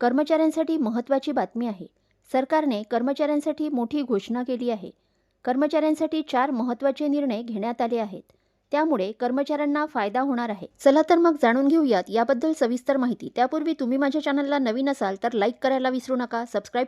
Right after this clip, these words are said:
करायला विसरू नका, नवीन नवीन अपडेटसाठी बेल आयकॉनला प्रेस करायला देखील विसरू नका. माहिती आवडल्यास आपल्या सहकारी मित्रांना शेअर करायला देखील विसरू नका.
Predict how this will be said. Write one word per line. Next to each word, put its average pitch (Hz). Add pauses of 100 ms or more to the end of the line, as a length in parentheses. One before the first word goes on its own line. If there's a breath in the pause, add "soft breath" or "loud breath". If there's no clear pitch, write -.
करायला 247
विसरू 247
नका, 240
नवीन 254
नवीन 294
अपडेटसाठी 277
बेल 226
आयकॉनला 262
प्रेस 233
करायला 240
देखील 233
विसरू 247
नका. 160 (540 soft breath)
माहिती 302
आवडल्यास 247
आपल्या 277
सहकारी 277
मित्रांना 277
शेअर 254
करायला 240
देखील 226
विसरू 233
नका. 175